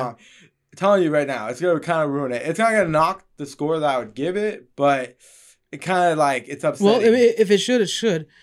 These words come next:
Speaker 2: Uh, now let's look at acting. How was the voice acting done by Ash, Misty, and, and Brock and the crew?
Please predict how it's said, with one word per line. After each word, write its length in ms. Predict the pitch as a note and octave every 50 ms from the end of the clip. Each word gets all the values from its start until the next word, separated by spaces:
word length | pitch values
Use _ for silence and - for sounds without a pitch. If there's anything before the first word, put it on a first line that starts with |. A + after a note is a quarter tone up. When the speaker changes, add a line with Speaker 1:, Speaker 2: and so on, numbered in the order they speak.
| _ _ -
Speaker 2:
Uh, 120 | F3+ F#3+
now 140 | G#3 A#3 B3
let's 120 | C4 A#3+ -
look 100 | C#4 A#3
at 60 | F#3+
acting. 340 | F3+ F#3+ F#3+ F#3 - D3+ D3
How 180 | E3+ G3+ A#3 A#3+
was 160 | A#3+ A3 F3+
the 60 | F3
voice 260 | D#3+ F3+ F#3 F3+ - -
acting 280 | D3+ D3+ C#3+ D#3 D#3
done 160 | D#3+ D#3 D#3 D3+
by 160 | D3+ D#3 - -
Ash, 320 | D3+ D3 D3 C#3+ - -
Misty, 420 | F3 D#3 C#3+ - - D3+ D3 C#3 C3+
and, 180 | C3+ C#3+ D3
and 160 | D3+ C#3+ C#3
Brock 240 | D3 C#3+ C#3+ C#3 -
and 100 | D3 C3+
the 40 | C3+
crew? 180 | - D3 C#3+